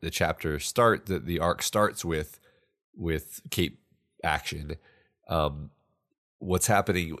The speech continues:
here that's interesting and, and I think a, a little bit funny actually is, like,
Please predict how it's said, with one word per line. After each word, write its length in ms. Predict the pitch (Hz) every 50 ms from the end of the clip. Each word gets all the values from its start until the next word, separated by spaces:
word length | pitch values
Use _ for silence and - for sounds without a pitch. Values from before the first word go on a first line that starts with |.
| -
here 320 | - - 101 113 120 113 92
that's 180 | 87 78 -
interesting 480 | 92 85 78 87 85 - 78 78 78 78
and, 120 | 80 -
and 120 | - 80 82
I 60 | 82
think 220 | 80 87 80 73 - _ _ _ _ _ _ _ _ - 67 - - -
a, 140 | - - - - 80 65
a 20 |
little 220 | 92 92 90 87 80
bit 140 | 80 76 -
funny 340 | - 101 104 95 82 76
actually 400 | 76 78 78 - - 82 78 76
is, 160 | 78 76 76 -
like, 300 | 80 78 78 73 - -